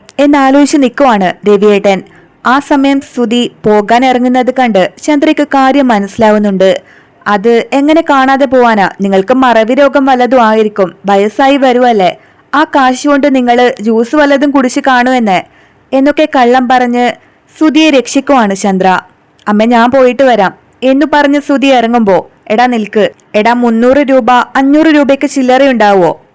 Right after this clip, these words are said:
എന്ന് രവിയേട്ടൻ ചോദിക്കുമ്പോ, "ഇല്ല അച്ഛാ, ഞാനേ ഇപ്പൊ ഓൺലൈനായിട്ടാ ബില്ലൊക്കെ പേ ചെയ്യുന്നേ" എന്നു പറഞ്ഞ് ശ്രുതി അവിടുന്ന് രക്ഷപ്പെടുവാണ്. പിന്നെ മുന്നൂറ് രൂപ എവിടെ പോയിട്ടുണ്ടാവും എന്നാലോചിച്ച് നടക്കുവാണ് രവിയേട്ടൻ. "നിങ്ങള് വന്ന്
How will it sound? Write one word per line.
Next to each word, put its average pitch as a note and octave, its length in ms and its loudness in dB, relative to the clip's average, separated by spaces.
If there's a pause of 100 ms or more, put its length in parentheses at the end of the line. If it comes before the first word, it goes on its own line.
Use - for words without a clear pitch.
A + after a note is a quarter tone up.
(160)
എന്ന് C#4 160 2
രവിയേട്ടൻ C#4+ 480 2
ചോദിക്കുമ്പോ, B3 760 0 (100)
"ഇല്ല A#3 200 0
അച്ഛാ, A#3+ 320 -2 (140)
ഞാനേ G#3 500 -2
ഇപ്പൊ A3 200 -2
ഓൺലൈനായിട്ടാ A#3+ 800 0 (120)
ബില്ലൊക്കെ C4 380 -2
പേ A#3 240 2
ചെയ്യുന്നേ" G#3+ 480 -2 (420)
എന്നു C4 280 0
പറഞ്ഞ് C4+ 380 0 (120)
ശ്രുതി D4+ 200 0
അവിടുന്ന് D4 300 2
രക്ഷപ്പെടുവാണ്. A3+ 920 0 (440)
പിന്നെ D4+ 200 0
മുന്നൂറ് C4 400 0
രൂപ C#4 260 0 (240)
എവിടെ C#4 240 0
പോയിട്ടുണ്ടാവും A#3+ 720 0 (340)
എന്നാലോചിച്ച് C#4 580 0
നടക്കുവാണ് A3+ 640 -2 (140)
രവിയേട്ടൻ. G3+ 520 -2 (440)
"നിങ്ങള് A3+ 480 -2
വന്ന് D4 200 0